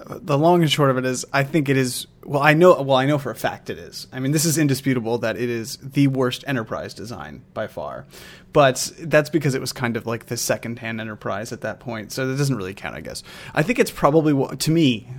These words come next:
is one of the <laughs> ugliest starship designs that we get. I, I hate it. I really do. I, I, like, I have a burning hatred for it. Like, every time I see it, I'm like, "This is just a stupid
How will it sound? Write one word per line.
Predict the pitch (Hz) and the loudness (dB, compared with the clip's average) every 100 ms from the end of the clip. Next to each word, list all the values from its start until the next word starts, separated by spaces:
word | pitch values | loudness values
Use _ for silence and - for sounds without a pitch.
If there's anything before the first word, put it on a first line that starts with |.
| 143 _ - | -16 _ -10
is | 160 160 147 | -4 -2 2
one | 175 | 4
of | 156 | 4
the | 151 | 2
<laughs> | 151 | 4
ugliest | 151 156 160 165 - - | 4 4 2 2 0 -4
starship | - - - 131 135 139 135 | -6 -4 0 0 0 -2 -4
designs | 127 120 110 104 101 | -6 -4 -4 -6 -8
that | 120 104 | -8 -8
we | 113 | -8
get. | - - - - - - - | -10 -14 -16 -20 -20 -20 -12
I, | - | -4
I | - 175 | 2 2
hate | - - 214 185 | 2 8 8 8
it. | 113 - | -2 -4
I | 156 | 0
really | 175 214 214 | 2 2 2
do. | 208 240 | 2 2
I, | 135 | 2
I, | 131 156 | 0 0
like, | 151 147 | 2 2
I | 160 | 4
have | 147 | 4
a | 147 | 4
burning | 139 139 131 - - | 2 0 -2 -6 2
hatred | 156 143 135 | 4 4 -6
for | - 123 | -2 0
it. | 113 123 | 0 -6
Like, | - | -4
every | 139 143 | -2 0
time | 139 131 | -2 -2
I | |
see | 127 131 | -2 -4
it, | 110 | -4
I'm | |
like, | 98 123 | -8 -8
"This | 127 | -6
is | 151 | -4
just | 143 139 | -4 -4
a | 139 | -4
stupid | - - 139 139 127 | -4 -2 -4 -4 -8